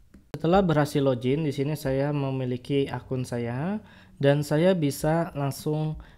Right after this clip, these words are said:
eh, coba sharing aplikasi yang telah saya buat. Jadi sebagai contoh di sini kita coba bisa new pen. Oke, setelah itu kita akan membuat suatu button di sini, button dengan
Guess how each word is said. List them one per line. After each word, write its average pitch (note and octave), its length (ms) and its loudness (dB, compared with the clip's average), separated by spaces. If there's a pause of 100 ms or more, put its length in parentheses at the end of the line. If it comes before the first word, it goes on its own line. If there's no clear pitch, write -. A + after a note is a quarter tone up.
(100)
eh, C3+ 240 0
coba C#3+ 320 2
sharing C#3+ 480 0
aplikasi C3 720 -4
yang C3 160 -4
telah B2 240 -4
saya B2+ 240 -4
buat. A#2 320 -4 (400)
Jadi C3 240 0
sebagai C3 320 -2
contoh B2 320 -2
di C#3 160 -2
sini C3 400 -4
kita C#3+ 320 -4
coba B2 240 -4
bisa C#3 480 -6
new C#3 400 0
pen. D3+ 480 -4 (800)
Oke, F3+ 480 -2 (240)
setelah C3+ 400 2
itu E3 160 -2
kita D3+ 240 -2
akan C#3+ 240 0
membuat C3 160 -2
suatu C3 320 -4
button B2 400 -2
di B2+ 80 -8
sini, C#3 400 -4 (480)
button A#2+ 400 -2
dengan B2 320 -2